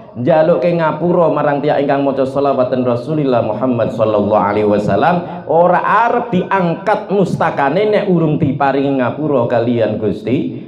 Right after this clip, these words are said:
Allah. Lajeng ingkang terakhir, malaikat Ngizrail.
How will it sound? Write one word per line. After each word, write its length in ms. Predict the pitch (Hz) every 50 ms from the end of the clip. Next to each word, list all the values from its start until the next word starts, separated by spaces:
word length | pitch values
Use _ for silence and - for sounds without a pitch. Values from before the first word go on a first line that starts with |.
| - - -
Allah. 580 | 98 92 87 85 82 82 76 - - - - - - - - - - -
Lajeng 320 | - 104 113 - 165 170
ingkang 240 | 180 180 185 185 196
terakhir, 560 | 190 196 202 202 196 202 214 208 - - 147
malaikat 320 | 165 175 185 190 202 190
Ngizrail. 540 | 175 208 208 196 170 185 202 185 - 185 156